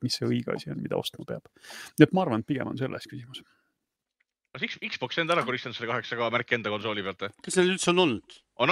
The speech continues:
Speaker 2: on. Xboxil on ka
Speaker 3: On.
Speaker 2: taga, on up, up to eight K H D R, bla, midagi.
Speaker 3: Okei. Aga sellega oli vist
Speaker 2: Aga
Speaker 3: minu meelest
Speaker 2: nendel
Speaker 3: oli
Speaker 2: väiksem,
Speaker 3: Xboxi
Speaker 2: nendel
Speaker 3: puhul
Speaker 2: pole vaata, nendel pole suurelt vaata seda, ei PlayStationi nagu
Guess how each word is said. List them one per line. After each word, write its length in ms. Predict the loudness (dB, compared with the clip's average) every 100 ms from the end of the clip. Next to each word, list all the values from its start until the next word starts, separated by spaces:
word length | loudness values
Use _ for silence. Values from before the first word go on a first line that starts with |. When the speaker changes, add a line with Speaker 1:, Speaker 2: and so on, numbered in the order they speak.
| 4
Speaker 2:
on. 160 | 2 -4 -4
Xboxil 260 | -4 -2
on 60 | 0
ka 80 | 0
Speaker 3:
On. 60 | 2
Speaker 2:
taga, 160 | 2
on 160 | 2 0
up, 160 | 0 0
up 220 | -2 -2
to 160 | 0
eight 160 | 0 0
K 200 | -2 0
H 160 | 0 0 2
D 140 | 2
R, 80 | 2
bla, 300 | 0 2 2 0
midagi. 400 | 0 -2 -2 -8 -14 -16 -14
Speaker 3:
Okei. 320 | -14 -14 -16 -14 -14 -16 -20 _ -4
Aga 160 | 2
sellega 300 | 4 6 6 6
oli 80 |
vist 140 | 4 4
Speaker 2:
Aga 100 | 4
Speaker 3:
minu 160 | 6
meelest 160 | 6 6
Speaker 2:
nendel 80 | 6
Speaker 3:
oli 80 | 4
Speaker 2:
väiksem, 140 | 4
Speaker 3:
Xboxi 140 | 4 4
Speaker 2:
nendel 140 | 4
Speaker 3:
puhul 80 | 2 2
Speaker 2:
pole 80 | 0
vaata, 160 | 0 -2
nendel 140 | -2 0
pole 120 | 0
suurelt 300 | 2 2 2 -2
vaata 200 | -4 -4
seda, 160 | 0 0
ei 120 | 2
PlayStationi 540 | 0 0 -2 -2 -2 -2
nagu 160 | -2